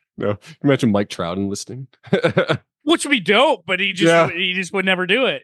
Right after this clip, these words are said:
Speaker 2: right?
Speaker 1: No.
Speaker 2: It's
Speaker 1: Nope.
Speaker 2: a lot of those
Speaker 1: <laughs>
Speaker 2: guys were never military guys, so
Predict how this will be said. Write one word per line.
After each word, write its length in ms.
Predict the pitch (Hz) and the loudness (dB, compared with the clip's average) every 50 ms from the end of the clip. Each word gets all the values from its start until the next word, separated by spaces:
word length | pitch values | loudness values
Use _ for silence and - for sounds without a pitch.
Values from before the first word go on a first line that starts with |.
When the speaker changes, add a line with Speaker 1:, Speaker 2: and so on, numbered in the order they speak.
| 147 151 | -12 -12
Speaker 2:
right? 160 | 143 147 147 - | -6 -2 0 2
Speaker 1:
No. 180 | 120 120 113 - | 2 2 0 0
Speaker 2:
It's 340 | 170 170 170 160 160 - - | -2 -10 -18 -20 _ -14 -8
Speaker 1:
Nope. 300 | 123 120 120 120 113 _ _ _ _ _ _ - 170 - _ - - | -4 -2 -2 -2 -2 _ _ _ _ _ _ -14 -14 -14 _ -4 0
Speaker 2:
a 80 | 156 | 0
lot 160 | 147 165 180 | 0 0 -2
of 60 | 180 180 | 0 -2
those 200 | - - 156 156 | -2 -2 -2 -2
Speaker 1:
<laughs> 0 | |
Speaker 2:
guys 340 | 170 165 170 175 170 160 | 0 0 0 0 -2 -4
were 100 | 170 156 151 | -12 -10 -4
never 560 | 151 151 156 160 156 156 151 151 151 147 143 147 | -4 -4 -2 -2 -4 -4 -4 -6 -6 -8 -10 -8
military 460 | 151 151 156 156 - 151 143 139 131 | -6 -6 -4 -4 -2 -2 -2 -2 -2
guys, 360 | 127 135 160 180 147 127 - | 0 0 0 0 -2 -4 -6
so 280 | - - 127 113 110 | -6 -6 -6 -6 -6